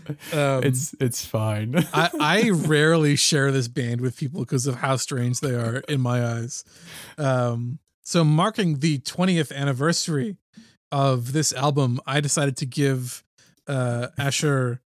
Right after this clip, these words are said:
Speaker 1: uh, the breakout record from Welsh band McCluskey called McCluskey Do Dallas. And this was, uh, very much the soundtrack of my grade nine year in high school. Um,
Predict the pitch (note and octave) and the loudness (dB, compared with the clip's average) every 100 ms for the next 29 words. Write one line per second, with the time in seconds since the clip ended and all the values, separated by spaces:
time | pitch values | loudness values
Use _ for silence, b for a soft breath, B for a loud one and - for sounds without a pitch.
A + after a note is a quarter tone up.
0 | _ _ _ D3 B2+ B2+ B2 C#3 A#2+ D#3 | _ _ _ -4 -2 -2 -2 -4 0 -2
1 | E3 F3+ D3 C#3+ C#3 D3+ - D3+ C3+ B2 | 0 0 0 0 -2 -4 -4 -2 0 2
2 | C#3+ D#3+ - - C#3+ C#3 C3 B2 - D#3+ | 2 0 -2 -4 -2 0 -2 -4 -8 -4
3 | D3+ - C3+ D#3 - _ b b b _ | -4 -4 -8 -12 -14 _ b b b _
4 | - C#3+ C#3 - E3+ - E3 C#3 C#3+ B2+ | -2 0 0 0 0 0 -2 0 -2 0
5 | B2+ B2+ A2+ - - D3+ C3+ C3 F3+ F3+ | 0 0 -2 -8 -6 -2 0 2 0 0
6 | G3+ F3 C#3+ C3 B2 - - _ _ _ | 0 2 2 2 0 -4 -6 _ _ _
7 | _ _ D#3+ C3+ B2+ B2 B2 A#2+ C3 - | _ _ -2 0 2 2 0 -2 -4 -10
8 | _ _ - A#2+ A#2 C#3+ D#3+ F3 D#3 D3 | _ _ -14 -10 0 2 4 4 4 4
9 | C#3+ - D#3+ - C3+ C#3+ C#3+ D#3+ C#3 B2+ | 2 -2 -2 -2 0 0 0 0 -2 -2
10 | - C#3+ B2 C3 B2+ B2+ C3 C3 C3 C3 | -6 -4 -4 -2 -2 0 2 2 2 2
11 | B2+ C3 B B B B B C#3 C#3 C#3 | 0 -4 B B B B B -10 -2 2
12 | C3+ C#3 B2+ B2 B2 B2+ C3 C3 B2+ B2 | 4 2 2 2 2 2 2 2 2 2
13 | B2+ C3+ B2 C3 B2+ A#2+ A#2 C3 C3 - | 0 -2 -2 0 2 0 -2 -2 -2 -2
14 | C#3 B2+ A#2 - _ _ _ D3 B2 A#2+ | 0 0 -2 -8 _ _ _ -4 -2 -2
15 | A#2+ B2+ | -4 -8